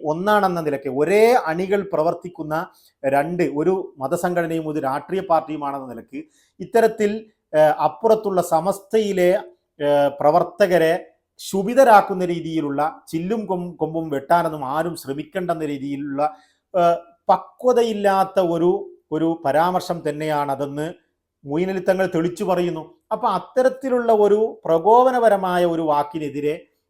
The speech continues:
അതിനെതിരെ പ്രതികരിച്ചു എന്നല്ലാതെ അതിൽ കുറച്ചുകൂടി മാന്യത കാണിക്കണമായിരുന്നു. അതിൽ ജിഫിരി തങ്ങളൊക്കെ കാണിക്കുന്നത് പോലെ, ഏഹ്, എന്തെങ്കിലും ഒന്ന് ഉള്ളിലുണ്ടെങ്കിൽ തന്നെ അതില്ലെന്ന് പറഞ്ഞുകൊണ്ട്,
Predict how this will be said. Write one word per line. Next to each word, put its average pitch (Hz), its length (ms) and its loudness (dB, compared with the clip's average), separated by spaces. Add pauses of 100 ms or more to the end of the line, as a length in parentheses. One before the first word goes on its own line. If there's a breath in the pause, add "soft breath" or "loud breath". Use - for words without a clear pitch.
(120)
അതിനെതിരെ 196 400 0
പ്രതികരിച്ചു 151 640 -6
എന്നല്ലാതെ 120 480 -8 (280)
അതിൽ 214 120 -4
കുറച്ചുകൂടി 202 460 -4
മാന്യത 175 540 -4
കാണിക്കണമായിരുന്നു. 139 880 -8 (300)
അതിൽ 156 240 -8
ജിഫിരി 165 340 -8 (100)
തങ്ങളൊക്കെ 175 380 -4 (100)
കാണിക്കുന്നത് 156 600 -8
പോലെ, 135 280 -4 (480)
ഏഹ്, 139 180 -6 (120)
എന്തെങ്കിലും 214 560 -4
ഒന്ന് 202 180 -6
ഉള്ളിലുണ്ടെങ്കിൽ 175 840 -4
തന്നെ 131 240 -10 (120)
അതില്ലെന്ന് 196 600 -2
പറഞ്ഞുകൊണ്ട്, 139 540 -4